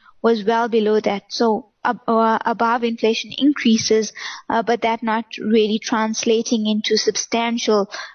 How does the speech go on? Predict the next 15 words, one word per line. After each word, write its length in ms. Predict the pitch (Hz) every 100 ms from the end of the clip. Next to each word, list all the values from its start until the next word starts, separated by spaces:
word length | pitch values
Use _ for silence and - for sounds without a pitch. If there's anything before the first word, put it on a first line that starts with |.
| -
nominal 680 | 226 226 233 233 220 220 214
or 140 | - 220
real 260 | 220 220
G 160 | 220 220
D 100 | 214
P 120 | 214
growth 340 | - 208 208 -
in 200 | - 220
the 100 | 214
economy 520 | - - 220 220 214
over 280 | 220 208 214
the 360 | 214 208 208 202
subsequent, 760 | - 214 - 240 233 214 -
uh, 60 | -
years. 680 | 208 214 208 208 202 196